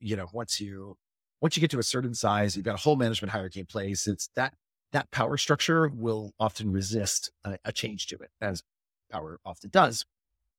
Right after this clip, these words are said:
You're changing the fundamental way power works, which is what Holacracy does. So it is easier to grow with it. It's certainly possible. We've transitioned, probably the largest company, the companies that have transitioned across the whole board were somewhere around two thousand employees. I mean, that's really, really hard. But growing with it is not.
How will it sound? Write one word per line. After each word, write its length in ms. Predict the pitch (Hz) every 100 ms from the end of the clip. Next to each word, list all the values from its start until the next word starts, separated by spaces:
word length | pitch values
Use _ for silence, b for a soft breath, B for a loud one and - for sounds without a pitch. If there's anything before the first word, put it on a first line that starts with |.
| _ 110
You're 60 |
changing 340 | - 160 147 147
the 60 | 113
fundamental 380 | 147 131 117 104
way 100 | 107
power 280 | 127 107
works, 280 | 98 - -
which 120 | - 107
is 80 |
what 120 | 101 92
Holacracy 380 | 87 - - -
does. 260 | - - _ _ _
So 140 | - 135
it 80 | 156
is 180 | 170
easier 240 | 147 131 117
to 60 |
grow 180 | 92 98
with 120 | 78
it. 100 | 90
It's 140 | 95 -
certainly 180 | 170 110
possible. 460 | 117 117 - 87
We've 180 | 98 -
transitioned, 680 | 120 104 107 - 101 101 - _ _ _ -
probably 180 | 147 131
the 100 | 107
largest 560 | 110 123 110 - - _ _ _ -
company, 260 | 127 98 98
the 180 | 98 - -
companies 320 | 135 127 107
that 60 | 101
have 100 | 92
transitioned 480 | 107 95 98 101 -
across 340 | - - 107
the 80 | -
whole 160 | 98 95
board 400 | 90 98 98 95
were 200 | 95 90
somewhere 360 | - 147 131
around 220 | 110 98 95
two 120 | 107
thousand 300 | 87 87 85
employees. 480 | 78 80 - - - _ _ _ -
I 40 | 123
mean, 40 |
that's 180 | 123 -
really, 400 | 120 127 147 117
really 240 | 104 92
hard. 300 | 78 - - _ _ _ _ _ _ -
But 120 | -
growing 340 | - 180 165 113
with 180 | 110
it 80 | 110
is 140 | 98 98
not. 440 | 98 90 -